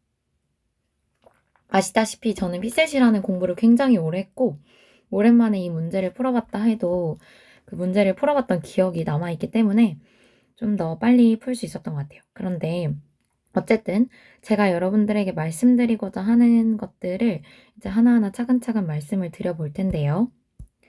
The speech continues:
우선 제가 이 문제를 봤을 때 어떤 걸 중요하게 생각했느냐는 거예요.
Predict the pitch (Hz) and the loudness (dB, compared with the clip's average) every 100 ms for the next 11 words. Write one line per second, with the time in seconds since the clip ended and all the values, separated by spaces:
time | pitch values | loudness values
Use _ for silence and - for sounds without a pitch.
0 | _ _ _ _ _ _ _ 208 202 285 | _ _ _ _ _ _ _ -6 0 2
1 | 208 165 - 190 214 208 175 170 180 220 | 2 0 -6 -2 0 0 0 -4 -2 0
2 | 214 202 165 - 220 - 170 180 165 156 | -2 -4 -8 -4 -4 -4 -8 -6 -6 -8
3 | - 202 - 311 330 277 - 196 196 202 | -6 -8 -4 -6 -2 -2 0 0 0 0
4 | 196 196 240 254 240 202 175 160 151 143 | 0 2 2 2 0 0 -2 -4 -4 -4
5 | 139 156 160 | -4 -4 -8